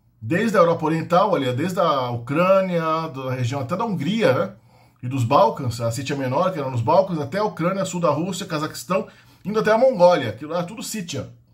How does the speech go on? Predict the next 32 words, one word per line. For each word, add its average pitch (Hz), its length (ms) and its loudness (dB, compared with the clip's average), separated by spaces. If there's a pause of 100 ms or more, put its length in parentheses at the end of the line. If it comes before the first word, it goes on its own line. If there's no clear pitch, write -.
(360)
é 113 60 -16
conhecido 131 320 -2
como 208 160 -2
Sítia, 170 440 -2
né? 104 100 -4 (520)
Na 160 140 4
Idade 196 260 2
Média, 185 520 2 (480)
muitos 180 240 -6
mapas 185 340 2
show 190 360 -2
a, 175 100 -2
a, 147 580 -2 (1120)
muitos 160 240 -4
mapas 170 320 2
mostram 170 360 4
ali 175 100 -2
como 180 180 -6
Sarmátia, 165 640 0
então 117 200 -6
até 120 160 -4
a 165 80 0
Rússia, 143 560 -4 (680)
antes 190 260 -2
de 160 60 0
ser 156 160 0
eslavizada, 135 760 2
né, 131 140 -6
naquele 117 240 -8
período 123 300 -4
de 120 120 -6
pré-eslavização 131 840 0